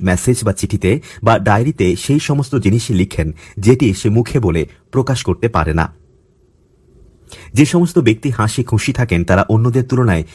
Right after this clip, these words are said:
বেশি দুঃখ সহ্য করতে পারেন। সবসময় মনে রাখবেন, কাউকে কোনো কাজ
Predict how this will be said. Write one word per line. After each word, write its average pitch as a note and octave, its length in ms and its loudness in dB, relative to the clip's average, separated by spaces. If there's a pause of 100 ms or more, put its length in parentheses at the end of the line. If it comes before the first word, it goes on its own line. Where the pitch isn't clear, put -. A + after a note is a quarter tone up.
(120)
বেশি G#2+ 240 0
দুঃখ A2 320 -2
সহ্য - 340 0
করতে F2 240 -4
পারেন। E2 260 -2 (600)
সবসময় A#2+ 500 -2
মনে F#2 200 2
রাখবেন, D#2+ 320 -2 (340)
কাউকে D3 300 2 (100)
কোনো C#3 240 -4
কাজ D3 200 -2